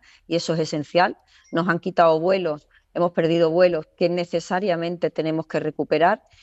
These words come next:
Y luego, por otro lado, eh, bueno, pues si nos estamos consolidando, eh, como una de las ciudades, mira, el otro día hubo aquí también en Jerez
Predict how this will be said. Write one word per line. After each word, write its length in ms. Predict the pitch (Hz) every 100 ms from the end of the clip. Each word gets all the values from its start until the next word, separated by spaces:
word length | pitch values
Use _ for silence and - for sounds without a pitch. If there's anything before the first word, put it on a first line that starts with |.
| - _
Y 120 | 160
luego, 260 | 156 151 156
por 140 | 156
otro 280 | 147 143 147
lado, 600 | 147 147 143 156 175 - -
eh, 220 | 156 135
bueno, 320 | 123 139 160 -
pues 220 | 139 131
si 460 | - 139 - 98 139
nos 200 | 143 151
estamos 340 | - 156 175
consolidando, 920 | - 170 - 170 156 170 202 170 - - - _ -
eh, 380 | 151 143 147 -
como 420 | 147 147 147 -
una 260 | - 185 202
de 80 | 185
las 180 | 175
ciudades, 280 | - 170 175
mira, 220 | 165 175 151
el 100 | 160
otro 260 | 160 170
día 160 | 165 175
hubo 160 | 160
aquí 160 | 165 165
también 320 | 156 151 156
en 120 | 165
Jerez 340 | 175 175 180